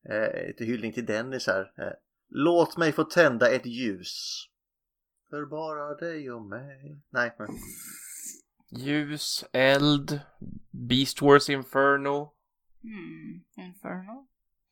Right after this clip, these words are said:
Speaker 3: Låt mig tända ett ljus. Någon som tänder ljus. Mm. Med Primus.
Speaker 2: Eller ska man dra till den förlorade lyktan? Lykta, ljus,
Speaker 3: Ah,
Speaker 2: Rodimus.
Speaker 3: Rodimus. Ja. Jo, men det kan, det låter lite som det faktiskt.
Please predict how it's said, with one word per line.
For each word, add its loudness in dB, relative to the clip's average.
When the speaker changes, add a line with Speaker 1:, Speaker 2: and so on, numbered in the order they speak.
Speaker 3:
Låt -2
mig 2
tända -12
ett -20
ljus. -12
Någon -6
som -8
tänder -6
ljus. -6
Mm. -10
Med -4
Primus. 4
Speaker 2:
Eller 0
ska -6
man 0
dra 4
till 0
den 0
förlorade -2
lyktan? 0
Lykta, 0
ljus, -2
Speaker 3:
Ah, 2
Speaker 2:
Rodimus. 4
Speaker 3:
Rodimus. 6
Ja. 10
Jo, 8
men 6
det 2
kan, -2
det 4
låter 2
lite 4
som 4
det 2
faktiskt. -4